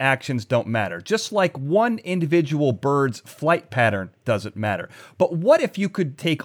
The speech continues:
all of those individual people and now predict an entire society's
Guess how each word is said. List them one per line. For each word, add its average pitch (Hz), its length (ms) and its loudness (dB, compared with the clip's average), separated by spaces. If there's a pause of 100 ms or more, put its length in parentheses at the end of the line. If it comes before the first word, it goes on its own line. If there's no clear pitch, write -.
all 233 320 2
of 170 100 -2
those 147 220 2
individual 120 480 0
people 107 460 -10 (200)
and 147 140 2
now 156 160 6
predict 143 560 -2 (220)
an 135 120 2
entire 139 500 0
society's 131 1000 -2